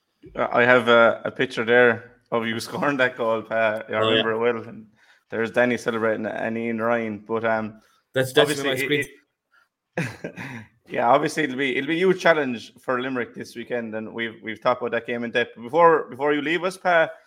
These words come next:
Speaker 1: there's obviously a huge game for Limerick football tonight in the, the Sigerson Cup final, and I know you've done a share of work in U L with the football teams, and even though there's only a couple of lads on the squad, John Hayes has been starting regularly and Ronan McGillicuddy is the backup keeper, it,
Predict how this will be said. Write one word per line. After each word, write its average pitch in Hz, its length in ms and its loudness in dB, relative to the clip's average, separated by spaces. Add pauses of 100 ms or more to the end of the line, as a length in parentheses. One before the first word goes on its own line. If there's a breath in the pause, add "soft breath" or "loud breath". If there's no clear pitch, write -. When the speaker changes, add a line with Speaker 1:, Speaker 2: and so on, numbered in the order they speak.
(160 loud breath)
Speaker 1:
there's 127 100 -6
obviously 143 280 -2
a 123 40 -10
huge 139 260 -8
game 131 260 -4
for 123 140 -12
Limerick 123 260 -6
football 123 360 -4
tonight 120 480 -8
in 120 120 -12
the, 113 300 -6
the 117 60 -20
Sigerson 120 440 -10
Cup 123 260 -4
final, 127 380 -6
and 110 160 -8
I 113 40 -8
know 117 200 -4
you've 117 140 -10
done 117 180 -6 (400)
a 120 60 -12
share 127 260 0
of 120 80 -2
work 123 320 -2
in 131 440 -8
U 120 200 0
L 117 140 0
with 117 160 -10
the 123 60 -20
football 123 400 -2
teams, 117 440 -8
and 110 160 -12 (640)
even 156 300 2
though 147 360 6
there's 131 200 -2
only 127 380 -2
a 117 60 -6
couple 135 300 -2
of 120 60 0
lads 117 520 -2
on 117 200 -6
the 113 80 -8
squad, 113 300 -4
John 110 160 -4
Hayes 113 200 -4
has 104 80 -14
been 110 140 -10
starting 113 260 -4
regularly 107 380 -6
and 107 120 -10
Ronan 107 240 -6
McGillicuddy 110 360 -4
is 101 80 -14
the 117 80 -12
backup 117 360 -4
keeper, 123 480 -6
it, 131 120 -12